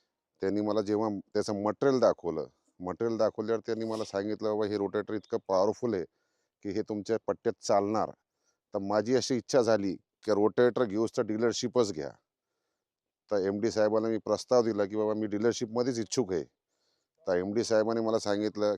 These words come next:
की, "बाबा, ठीक आहे, तुम्ही आमच्यासाठी, तुम्ही गरीब आहे, तुम्ही वर यायसाठी तुम्ही प्रयत्न करायला लागलात." त्याच्यामुळे एमडी साहेबांनी मला अवसर दिला, संधी दिली डीलरशिपची. तर मी डीलर झालो, शुभम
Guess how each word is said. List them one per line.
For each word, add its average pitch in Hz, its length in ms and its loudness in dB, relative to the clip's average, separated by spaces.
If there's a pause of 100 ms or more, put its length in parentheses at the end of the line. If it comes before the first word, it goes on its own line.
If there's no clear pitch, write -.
की, 110 60 -6
"बाबा, 101 240 -2
ठीक 123 260 -4
आहे, 104 100 2
तुम्ही 104 280 -4
आमच्यासाठी, 98 520 -4
तुम्ही 98 240 -6
गरीब 104 320 0
आहे, 92 100 0
तुम्ही 104 400 -6 (100)
वर 107 220 4
यायसाठी 113 460 2
तुम्ही 107 260 -6
प्रयत्न 117 320 0
करायला 90 240 -2
लागलात." 78 280 -4 (600)
त्याच्यामुळे 110 420 0
एमडी 107 220 -2
साहेबांनी 107 360 0
मला 104 280 -2 (1000)
अवसर 107 380 2
दिला, 110 200 2
संधी 120 340 0
दिली 92 300 -2 (340)
डीलरशिपची. 95 640 -2
तर - 260 -14
मी 101 160 -6
डीलर 113 300 2
झालो, 87 300 2 (140)
शुभम 110 460 -2